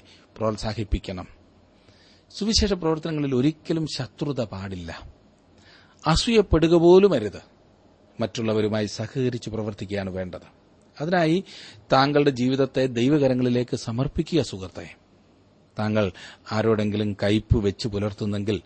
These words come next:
അയാളോട് ക്ഷമ ചോദിക്കുക, നിരപ്പ് പ്രാപിക്കുക. താങ്കൾ പറയുന്നത് എല്ലാവരും അംഗീകരിക്കണമെന്നില്ല കേട്ടോ.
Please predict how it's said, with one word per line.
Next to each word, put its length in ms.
അയാളോട് 480
ക്ഷമ 300
ചോദിക്കുക, 560
നിരപ്പ് 320
പ്രാപിക്കുക. 640
താങ്കൾ 320
പറയുന്നത് 400
എല്ലാവരും 500
അംഗീകരിക്കണമെന്നില്ല 880
കേട്ടോ. 360